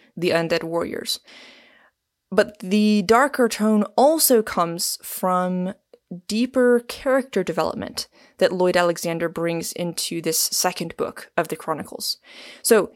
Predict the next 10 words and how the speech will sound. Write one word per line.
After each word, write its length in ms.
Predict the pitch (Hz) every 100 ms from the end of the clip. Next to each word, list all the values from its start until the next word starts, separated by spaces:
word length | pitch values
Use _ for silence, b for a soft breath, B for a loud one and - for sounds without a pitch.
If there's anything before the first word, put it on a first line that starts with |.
| _ 208
in 440 | 214 214 208 208
book 220 | 208 -
one, 520 | 214 294 202 196 208 - _ -
Taran 440 | - 226 226 202
was 520 | 185 180 175 - - _ -
kind 220 | 170 160
of 80 | -
foolish 580 | - 294 254 240 - -
and 500 | 175 160 165 - - - -
reckless, 680 | 226 247 240 233 - -